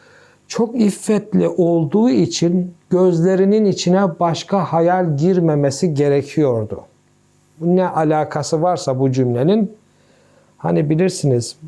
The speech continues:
bu herhalde Zeki Müren'in Beklenen Şarkı adlı şarkısının içinde geçen bir mısradır. Gözlerinin içine başka hayal girmesin. Neyse, o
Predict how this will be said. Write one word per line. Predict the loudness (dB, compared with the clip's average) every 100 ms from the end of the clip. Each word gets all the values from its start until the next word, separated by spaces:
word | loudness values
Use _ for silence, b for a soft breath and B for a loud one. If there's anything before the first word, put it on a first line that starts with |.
| -4
bu | 0
herhalde | 2 2 0 0 0 0 -2 -10 _ _ _ b b b b b b b -8
Zeki | -2 -2 0 0
Müren'in | 2 2 0 0
Beklenen | -2 0 0 0 0
Şarkı | 0 0 -2 -2 0 0 -2 -12 _ _ _ _ _ -6
adlı | -4 -4 -2 0
şarkısının | 0 -2 -2 -2 -4 0 2 2
içinde | 0 0 2 2
geçen | 0 -2 -2 -2 0
bir |
mısradır. | -2 0 -2 -2 -4 -4 0 -2 -4 -10 -20 _ _ _ -4
Gözlerinin | 0 0 0 0 0 0
içine | -2 -2 -2 -2 -2
başka | -4 -4 -4
hayal | 0 0 0 0
girmesin. | 0 0 -2 -4 -2 0 -2 B B B B B -2
Neyse, | -2 0
o | 0